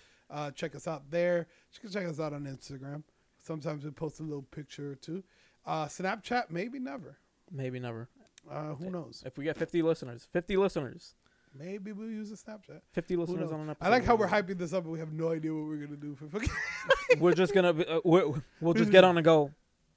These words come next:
Speaker 2: there.
Speaker 1: We're just gonna
Speaker 2: And that's
Speaker 1: do
Speaker 2: it.
Speaker 1: a super, like, awkward, like, fucking, with some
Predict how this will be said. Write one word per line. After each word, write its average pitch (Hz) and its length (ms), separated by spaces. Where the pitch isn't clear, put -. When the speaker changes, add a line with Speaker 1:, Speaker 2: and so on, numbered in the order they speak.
Speaker 2:
there. 135 460
Speaker 1:
We're 196 140
just 208 180
gonna 208 120
Speaker 2:
And 165 80
that's 170 120
Speaker 1:
do 202 120
Speaker 2:
it. 165 200
Speaker 1:
a 170 100
super, 185 300
like, 165 360
awkward, 170 440
like, 160 260
fucking, 151 560
with 160 160
some 156 120